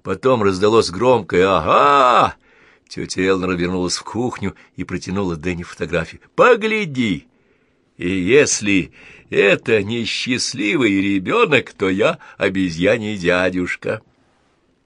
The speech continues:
На фотографии маленькая светловолосая девочка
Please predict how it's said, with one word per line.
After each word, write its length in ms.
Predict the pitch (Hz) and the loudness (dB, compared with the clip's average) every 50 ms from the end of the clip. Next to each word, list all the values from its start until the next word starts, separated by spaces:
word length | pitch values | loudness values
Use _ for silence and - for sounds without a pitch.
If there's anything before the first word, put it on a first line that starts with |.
| _ _ _ _ _ | _ _ _ _ _
На 160 | 82 80 80 | -16 -16 -14
фотографии 1120 | - - - 71 90 87 80 85 95 123 147 151 151 139 - - - 85 82 76 73 - _ _ _ _ _ _ _ _ _ _ _ _ _ | -14 -14 -12 -6 -6 -6 -4 0 0 2 2 2 0 -2 -4 -8 -10 -10 -10 -10 -12 -16 _ _ _ _ _ _ _ _ _ _ _ _ _
маленькая 840 | - 92 143 180 185 175 170 165 143 123 113 101 87 - 98 92 | -4 -2 0 2 2 2 2 2 0 -2 -4 -6 -6 -6 -4 -4
светловолосая 920 | 85 - - 110 120 120 - 90 87 87 90 90 87 - - 92 87 85 80 | -4 -4 -6 -8 -8 -8 -6 -2 0 0 0 0 -2 -4 -4 -4 -4 -6 -6
девочка 680 | 73 73 85 107 131 135 117 104 98 - - - - | -8 -8 -6 -4 -4 -4 -4 -6 -8 -10 -10 -10 -14